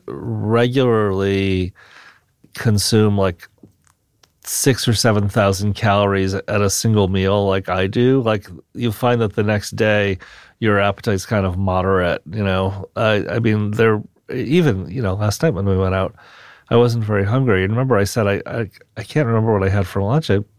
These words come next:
must have had a big lunch. I had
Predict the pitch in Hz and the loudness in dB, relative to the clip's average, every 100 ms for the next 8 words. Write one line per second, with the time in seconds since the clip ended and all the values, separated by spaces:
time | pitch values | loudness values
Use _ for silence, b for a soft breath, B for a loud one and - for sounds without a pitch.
0 | - 104 - 107 101 90 92 95 104 117 | -8 -6 -2 0 0 0 -2 -4 -2 0
1 | 143 78 - B B B B B B - | 0 -2 -12 B B B B B B 2
2 | 127 143 120 | 4 4 0